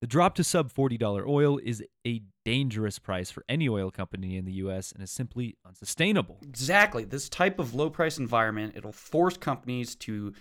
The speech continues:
Speaker 2: shut in production or even go out of business, which is going to pull more crude off the market. When this happens, supply is gonna dry up.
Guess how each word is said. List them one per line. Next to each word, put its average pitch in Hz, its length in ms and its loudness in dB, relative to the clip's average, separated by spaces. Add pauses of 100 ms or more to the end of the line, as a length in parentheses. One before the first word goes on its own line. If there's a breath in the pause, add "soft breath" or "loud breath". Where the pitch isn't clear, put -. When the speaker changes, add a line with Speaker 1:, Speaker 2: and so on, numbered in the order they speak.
(200 soft breath)
Speaker 2:
shut 139 200 0
in 143 100 0
production 165 480 2
or 127 140 0
even 147 280 -2
go 139 140 0
out 135 120 0
of 113 100 -4
business, 117 380 -2
which 117 160 -2
is 131 80 -2
going 143 180 0
to - 100 -8
pull 139 280 2
more 131 440 4
crude 113 320 -2
off 104 160 -2
the 107 60 -14
market. 95 380 -12 (200)
When 110 220 -6
this 113 140 -4
happens, 180 540 4 (180 soft breath)
supply 117 320 0
is 113 80 0
gonna 107 160 -8
dry 117 240 2
up. 156 200 4